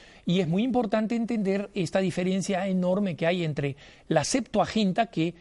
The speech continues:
es la versión del Antiguo Testamento más antigua hoy en día existente, y la de la llamada verdad hebraica, ¿no? que contiene los textos masoréticos,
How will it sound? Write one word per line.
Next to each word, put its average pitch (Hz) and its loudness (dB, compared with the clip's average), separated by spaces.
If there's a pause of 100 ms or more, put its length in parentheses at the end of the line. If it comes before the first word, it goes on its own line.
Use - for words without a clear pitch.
(180)
es 180 0
la 139 0 (160)
versión 143 0
del 165 0
Antiguo 156 0
Testamento 165 -4
más 214 0
antigua 208 0 (300)
hoy 226 2
en 190 0
día 190 0
existente, 165 -4 (320)
y 202 2
la 208 4
de 208 2
la 214 0
llamada 180 0
verdad 165 2
hebraica, 190 0 (300)
¿no? 175 0
que 175 -2
contiene 170 -2
los 143 -4
textos 165 -2
masoréticos, 151 -2